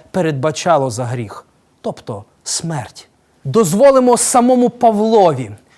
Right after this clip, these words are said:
через вживання ним фрази «під законом» пояснити, що він має на увазі. Читаємо продовження його думки в обраному нами фрагменті.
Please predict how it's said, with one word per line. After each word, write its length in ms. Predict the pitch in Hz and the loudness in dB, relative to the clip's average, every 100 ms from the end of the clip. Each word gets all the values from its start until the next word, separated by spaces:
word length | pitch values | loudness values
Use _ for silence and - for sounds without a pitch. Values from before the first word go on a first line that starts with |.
| _ | _
через 360 | - 247 214 175 | -2 0 0 0
вживання 720 | 139 214 220 240 240 214 196 | 0 0 2 2 2 0 0
ним 260 | 202 214 | 0 -2
фрази 540 | - 208 220 220 156 180 | -2 0 4 4 2 -4
«під 340 | - 240 185 | -4 -4 -2
законом» 760 | 139 185 185 - 240 240 240 240 - _ | 0 -2 -2 2 2 4 2 0 -8 _
пояснити, 720 | 226 202 208 - 254 - 160 - | 0 0 0 -2 -2 -2 -4 -6
що 360 | - - 302 240 | -10 -4 -2 -2
він 280 | 160 139 117 - - | -2 -4 -8 -14 -4
має 420 | 156 156 147 131 - | 0 2 2 -2 -6
на 140 | 156 | -2
увазі. 520 | 170 170 175 127 104 107 _ | 0 0 -2 -2 -8 -14 _
Читаємо 580 | - 269 262 277 262 233 | -6 -6 0 0 2 0
продовження 1000 | 220 220 190 151 247 208 190 175 165 151 - - | -2 -2 2 4 4 4 0 -2 -2 -4 -8 -8
його 340 | 135 170 170 | -4 0 0
думки 520 | 147 143 240 233 - | -2 0 0 0 -2
в 120 | 185 - | -4 -2
обраному 680 | - 202 180 190 185 180 175 170 - | 0 2 2 -4 -4 -4 -6 -8 -8
нами 460 | 147 151 147 143 139 _ _ _ | -2 -2 -2 -6 -10 _ _ _
фрагменті. 800 | - 143 127 131 113 101 - | -6 -4 -4 -6 -8 -12 -18